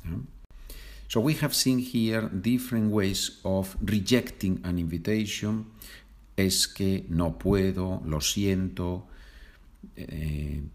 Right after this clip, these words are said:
muchas gracias, pero por desgracia no voy a poder. Ya me gustaría. Okay. And before we begin the, with the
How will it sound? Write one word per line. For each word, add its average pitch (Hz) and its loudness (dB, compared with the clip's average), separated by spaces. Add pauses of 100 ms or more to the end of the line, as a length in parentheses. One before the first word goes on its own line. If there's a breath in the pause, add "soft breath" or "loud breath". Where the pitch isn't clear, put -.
(340)
muchas 82 0
gracias, 107 2
pero 107 6 (300)
por 107 6
desgracia 95 2
no 87 0
voy 82 0
a 76 -2
poder. 101 -2 (720 loud breath)
Ya 107 8
me 101 4
gustaría. 98 0 (520)
Okay. 80 -8 (680 loud breath)
And 117 4
before 151 4
we 135 4
begin 104 4
the, 101 0
with 104 0
the 107 2